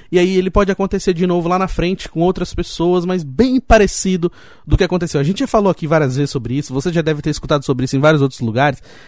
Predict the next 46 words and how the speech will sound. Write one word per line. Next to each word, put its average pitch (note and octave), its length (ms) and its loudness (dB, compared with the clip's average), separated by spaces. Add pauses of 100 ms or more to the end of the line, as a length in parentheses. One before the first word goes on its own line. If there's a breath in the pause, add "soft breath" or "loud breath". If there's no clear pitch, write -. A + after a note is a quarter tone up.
(140)
é, A#2+ 380 -2
né? B2+ 240 0
Se - 180 -8
você D3+ 540 0 (340 soft breath)
não C3+ 180 2
tem B2+ 360 -2
atitudes C3+ 340 -6
diferentes, F#3+ 500 0
os D#3+ 60 -4
resultados D#3+ 380 0
continuarão D3 440 0
iguais, B2+ 480 2
tal, F#3 160 4
e C#3+ 80 4
assim D3 220 0
vai. C#3 240 2 (320 loud breath)
Mas C#3+ 260 0
é E3 140 -2
verdade, F3 400 0
a C3 40 0
gente D3+ 200 0
não G#3+ 140 2
pode F#3 420 4
pular B2+ 320 -2
certas A#2 300 -8
etapas. A#2 420 -2
Dói, D#3 340 4
dói, D3+ 200 2
mas D3+ 160 4
a D3 60 4
gente D#3 220 -2
tem D#3+ 200 -2
que - 100 -14
sentir D#3+ 380 -6 (360 soft breath)
aquela E3 360 4
dor. B2+ 280 2 (260 soft breath)
E A3 80 -8
também B3+ 260 4
a A#3 40 6
gente G#3+ 220 -8
precisa A3 380 4
fechar A#3 420 4
de G#3 100 0
verdade G3+ 400 0
o A3 60 -2
ciclo. G3 600 -2